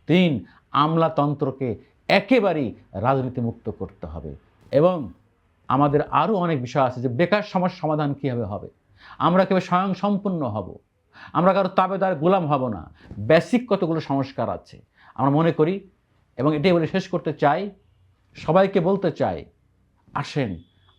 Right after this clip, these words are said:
আমরা সবাই ঐক্যবদ্ধ থাকি, যাতে এই চব্বিশে জুলাইয়ের গণ অভ্যুত্থানের শক্তিকে কেউ দ্বিখণ্ডিত, ত্রিখণ্ডিত, বহুখণ্ডিত করতে না পারে, কেউ divide and rule করে, ভাগ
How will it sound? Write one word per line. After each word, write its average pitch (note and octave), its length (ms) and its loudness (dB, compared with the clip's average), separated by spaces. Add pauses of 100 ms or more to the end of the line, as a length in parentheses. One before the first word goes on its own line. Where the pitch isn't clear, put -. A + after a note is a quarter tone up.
(140)
আমরা C3 280 0
সবাই B2 200 -2
ঐক্যবদ্ধ B2 680 -2
থাকি, F#2+ 380 -12 (460)
যাতে E3 500 0 (320)
এই F3 460 2 (1040)
চব্বিশে E3+ 500 2
জুলাইয়ের E3 360 4
গণ D3+ 180 2
অভ্যুত্থানের D3+ 600 0
শক্তিকে F3 720 -4 (520)
কেউ B2 360 -2 (800)
দ্বিখণ্ডিত, C#3+ 580 -2
ত্রিখণ্ডিত, D3 680 -4
বহুখণ্ডিত C3+ 600 -2
করতে A2+ 340 -8
না F#2+ 140 -8
পারে, F2 260 -14 (320)
কেউ E3+ 220 2
divide F3 480 2
and D#3+ 180 -2
rule G3 200 4
করে, C#3 300 2 (380)
ভাগ A#2 260 2